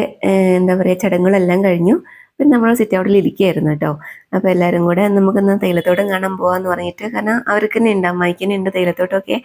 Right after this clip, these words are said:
അപ്പോൾ അങ്ങോട്ട് കാണാൻ പോകാമെന്ന് പറഞ്ഞ് പ്ലാൻ ചെയ്തിരിക്കുവാണേ. ഇത് എൻ്റെ ചിഞ്ചു, കുഞ്ഞി, അമ്മായി, ദിയമ്മളൊക്കെയാണ് കേട്ടോ. അപ്പോൾ അതാ ഞങ്ങളെല്ലാവരും കൂടെ തേയിലത്തോട്ടത്തേക്ക് പോവുകയാണ്. ഉം, ദാ അഞ്ചുമ്മക്കുട്ടി ഉണ്ട്, ഐവിനുണ്ട്,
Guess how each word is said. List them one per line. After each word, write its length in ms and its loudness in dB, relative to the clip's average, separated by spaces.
അപ്പോൾ 200 -2
അങ്ങോട്ട് 340 0
കാണാൻ 280 0
പോകാമെന്ന് 360 0
പറഞ്ഞ് 180 2
പ്ലാൻ 300 0
ചെയ്തിരിക്കുവാണേ. 680 0
ഇത് 140 -2
എൻ്റെ 240 0
ചിഞ്ചു, 360 0
കുഞ്ഞി, 400 0
അമ്മായി, 440 -2
ദിയമ്മളൊക്കെയാണ് 720 -2
കേട്ടോ. 180 -4
അപ്പോൾ 160 -2
അതാ 140 2
ഞങ്ങളെല്ലാവരും 560 0
കൂടെ 160 0
തേയിലത്തോട്ടത്തേക്ക് 760 -2
പോവുകയാണ്. 500 0
ഉം, 240 -2
ദാ 140 0
അഞ്ചുമ്മക്കുട്ടി 600 0
ഉണ്ട്, 240 0
ഐവിനുണ്ട്, 600 0